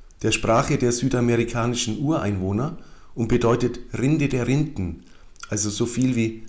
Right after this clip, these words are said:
besondere Rinde. Die Heimat der China-Rindenbäume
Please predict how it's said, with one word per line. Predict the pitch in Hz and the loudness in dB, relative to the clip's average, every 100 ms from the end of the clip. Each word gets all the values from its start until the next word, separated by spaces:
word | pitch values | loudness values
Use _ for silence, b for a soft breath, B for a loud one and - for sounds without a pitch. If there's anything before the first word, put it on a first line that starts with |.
| - | -4
besondere | - - 120 127 113 107 | 0 2 2 0 -2 -2
Rinde. | 110 120 85 78 - - - b b b b b | -2 -2 -4 -8 -12 -20 -20 b b b b b
Die | - | -4
Heimat | 117 143 170 143 127 | 2 4 6 6 4
der | 123 | 2
China-Rindenbäume | 117 120 120 117 120 127 110 113 131 151 | 2 2 2 4 2 2 2 2 2 0